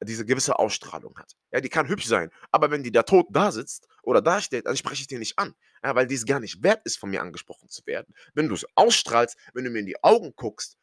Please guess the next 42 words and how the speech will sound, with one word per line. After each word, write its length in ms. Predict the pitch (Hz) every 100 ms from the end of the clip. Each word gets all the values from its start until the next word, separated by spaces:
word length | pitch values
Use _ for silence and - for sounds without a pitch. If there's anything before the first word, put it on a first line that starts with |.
| _
ja, 240 | 90 139 143 - -
wenn 100 | 120
du 60 |
mir 180 | 107 92
tief 440 | - - 277 -
in 100 | 110
die 100 | 101
Augen 320 | - 101 139 104
guckst, 300 | 139 - - -
dann 120 | 160
spreche 340 | - - 113
ich 100 | 101
dich 200 | - 110
an. 160 | - 120 _ _
Say 300 | - 120 127
no 180 | 131
more. 320 | 131 170 - - _ _ -
Kein 160 | 135
Problem. 480 | 135 139 160 131 - _ _ _ -
Aber, 340 | 139 147 139 _ - _ _ _ _ _
na, 320 | - 208 240 -
es 160 | 147
beruht 280 | 147 202 208
immer 160 | 226 160
auf 140 | 135
Gegenseitigkeit. 920 | 139 160 120 95 - - - - _ _ _ _ _ -
Ja, 100 | 156
und 100 | 165
die 80 | 170
meisten 360 | 214 247 196
Frauen, 400 | 151 131 165 208 _
ja, 100 | -
die 80 | 165
schieben 340 | 165 220 240 180
dann 140 | 165
irgendeine 380 | 170 175 202 -
Attitude, 540 | 220 269 - 98 - - _ _
ja, 240 | 104 165 - _ _ 78
äh, 560 | 95 98 113 139 151
vor 200 | 151 170
sich 160 | 151 -
hin 240 | 123 110